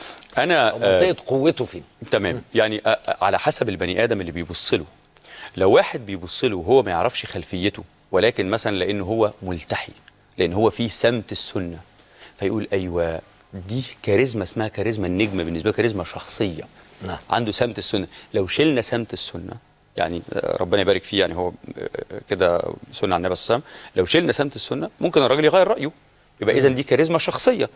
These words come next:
Speaker 1: لكن لو واحد مذاكره، لو واحد قاعد معاه واشتغل معاه وقال: "آه، هو عنده صفات إدارية"، يبقى ممكن دي كاريزما
Speaker 2: هنا ده
Speaker 1: ل-،
Speaker 2: مسألة مختلفة.
Speaker 1: ده موضوع تاني
Speaker 2: سيد
Speaker 1: مختلف.
Speaker 2: عمرو موسى مثلًا.
Speaker 1: أنا أقول ده ستريت فورورد، آه، يعني الأستاذ عمرو موسى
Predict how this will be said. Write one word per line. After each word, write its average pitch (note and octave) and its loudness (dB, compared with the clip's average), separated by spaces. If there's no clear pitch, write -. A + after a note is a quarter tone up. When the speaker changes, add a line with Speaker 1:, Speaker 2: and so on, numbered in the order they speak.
Speaker 1:
لكن B2 2
لو A2+ 8
واحد A#2+ 4
مذاكره، A2 0
لو F#2 4
واحد C#3+ 4
قاعد C#3 4
معاه B2+ 4
واشتغل C#3+ 2
معاه B2+ 4
وقال: C3 4
"آه، C3+ 6
هو A2 2
عنده B2+ 0
صفات D3+ 2
إدارية"، A#2 0
يبقى F#2 -6
ممكن A#2+ -6
دي G2+ -6
كاريزما B2 0
Speaker 2:
هنا B2+ 2
ده A#2+ 2
Speaker 1:
ل-، B2 -2
Speaker 2:
مسألة B2 -2
مختلفة. - -2
Speaker 1:
ده A2+ 4
موضوع C3 4
تاني G#3+ 2
Speaker 2:
سيد - -4
Speaker 1:
مختلف. C3 4
Speaker 2:
عمرو B2 2
موسى A2 -8
مثلًا. F2 -14
Speaker 1:
أنا C#3+ 4
أقول D3 2
ده C3 8
ستريت B2 0
فورورد، C3+ 0
آه، F2 -2
يعني D#2+ -2
الأستاذ E2+ -2
عمرو G#2+ 0
موسى B2+ -2